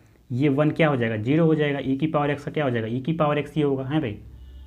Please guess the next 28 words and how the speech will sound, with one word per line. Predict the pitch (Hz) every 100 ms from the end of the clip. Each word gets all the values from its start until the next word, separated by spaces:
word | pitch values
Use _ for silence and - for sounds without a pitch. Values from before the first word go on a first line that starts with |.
| - - - - - - - - - - - - -
अब | 143
आप | 147 147
क्या | 151
करेंगे? | 151 147 156 170 - - 117
डी | 131
टी | 139
इधर | 143 143
ही | 156
रहने | 156 156
दें, | 170 175 - - - - - -
e | 135
की | 143 170
पावर | 139 139 147
x | 147
हो | 151
गया, | 156 151
डी | 131
एक्स | 143 -
को | 131
उधर | 131
भेजेंगे, | 135 135 143
क्या | 151
हो | 135
जाएगा? | 107 107 - - - _ - 120
डी | 107 117
एक्स | 113
हो | 120
जाएगा, | 113 110 110